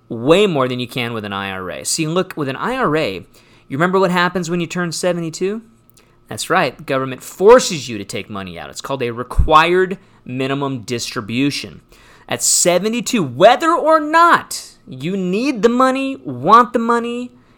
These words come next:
doesn't matter. The government says, "Boom, you're taking out X amount of dollars based on the end of the year last year's,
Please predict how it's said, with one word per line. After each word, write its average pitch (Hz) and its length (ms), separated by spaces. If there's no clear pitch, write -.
doesn't 175 360
matter. 214 440
The 135 60
government 147 380
says, 135 380
"Boom, 226 460
you're 214 100
taking 208 340
out 143 200
X - 280
amount 208 260
of 185 80
dollars 180 340
based 160 440
on 139 300
the 120 160
end 175 140
of 160 100
the 156 60
year 175 280
last 170 380
year's, 170 400